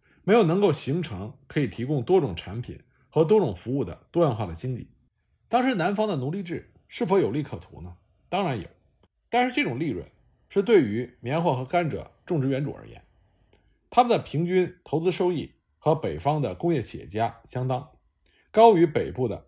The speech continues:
农场主。但是这种投资收益是建立在对奴隶的剥削和压榨之上。有人估算过，棉花种植园里奴隶的收入，如果按照他们所享用的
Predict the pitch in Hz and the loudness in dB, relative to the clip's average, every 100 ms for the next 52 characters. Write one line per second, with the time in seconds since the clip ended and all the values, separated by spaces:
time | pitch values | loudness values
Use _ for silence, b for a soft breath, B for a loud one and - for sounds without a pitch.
0 | _ 113 120 123 95 _ _ _ _ _ | _ -6 -4 -4 -6 _ _ _ _ _
1 | _ _ - 254 262 277 302 127 90 - | _ _ 0 0 2 0 0 0 -4 -8
2 | _ - 175 185 190 175 127 - _ _ | _ -6 -4 -2 0 0 -2 -10 _ _
3 | 220 202 254 185 135 131 113 185 135 113 | -10 -2 0 0 0 -2 -2 -2 0 -2
4 | 135 196 104 - _ - 151 143 147 120 | -4 -2 -4 -6 _ -2 -2 0 -2 -2
5 | 117 131 131 87 95 - 90 - _ _ | -4 -4 -4 -8 -12 -12 -12 -14 _ _
6 | _ _ _ _ _ _ _ _ - 165 | _ _ _ _ _ _ _ _ 2 4
7 | 208 233 214 170 95 - _ _ _ _ | 4 0 0 0 -2 -10 _ _ _ _
8 | _ 160 208 226 226 202 147 143 135 135 | _ 2 6 6 6 2 4 2 2 -2
9 | 82 - _ 98 117 165 208 107 - 165 | -6 -12 _ -6 0 2 2 0 0 0
10 | 160 101 - _ _ _ 190 240 185 190 | 0 -2 -10 _ _ _ 2 4 6 4
11 | 175 135 104 - _ - 208 160 143 156 | 2 0 0 -10 _ -4 -2 0 0 -2
12 | - 104 - 135 98 98 | -4 -8 -8 -8 -8 -10